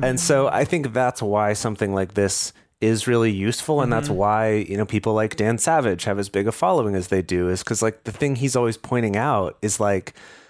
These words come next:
Speaker 1: look, we've had to figure out different stuff as gay people
Speaker 2: Yeah.
Speaker 1: that straight people you just don't even think about.
Speaker 2: Sure.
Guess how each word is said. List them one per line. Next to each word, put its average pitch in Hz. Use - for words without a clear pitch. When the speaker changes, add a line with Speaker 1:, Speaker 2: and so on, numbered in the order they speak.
Speaker 1:
look, 156
we've 196
had 185
to 123
figure 127
out 107
different 113
stuff -
as 107
gay 143
people 98
Speaker 2:
Yeah. 143
Speaker 1:
that 131
straight 202
people 147
you 165
just 165
don't 143
even 113
think 214
about. 87
Speaker 2:
Sure. 143